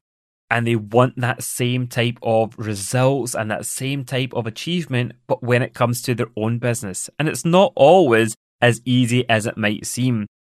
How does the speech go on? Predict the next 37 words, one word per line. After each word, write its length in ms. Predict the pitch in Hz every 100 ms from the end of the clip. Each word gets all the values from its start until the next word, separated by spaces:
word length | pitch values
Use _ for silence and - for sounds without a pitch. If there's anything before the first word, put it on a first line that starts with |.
| _ _
especially 560 | 123 - 131 123 143 135
if 300 | 120 117 117
you're 100 | 107
still 420 | - 110 110 -
operating 640 | - 147 151 151 151 156 156
or 100 | -
thinking 560 | 104 - 135 131 139 139 127
or 160 | 120 -
acting 560 | 117 - - 143 135 -
like 260 | 117 139
an 60 | 175
employee 680 | 175 180 160 143 117 147 160 _ _ -
instead 320 | 120 131 120
of 100 | 110
the 80 | 113
business 440 | 110 104 110 -
owner. 300 | 104 101 85 _ _ _ _ -
And 220 | 127 131
knowing 340 | 160 202 208
that 240 | 165 151 -
my 320 | 117 135 160
superpower 720 | 160 127 131 120 110 110 110
from 160 | 123 107
a 160 | 104
wealth 260 | 95 123 131
dynamics 520 | 131 117 110 113 -
point 380 | - _ 123 131
of 80 | 123
view 260 | 110 107 -
is 160 | 113 110
a 80 |
trader 400 | 107 - 107 107
profile, 480 | 110 120 107 101 98 - _ _ -
I 240 | 147 175
know 480 | 165 131 135 147 156
that 180 | 135 -
I 180 | 127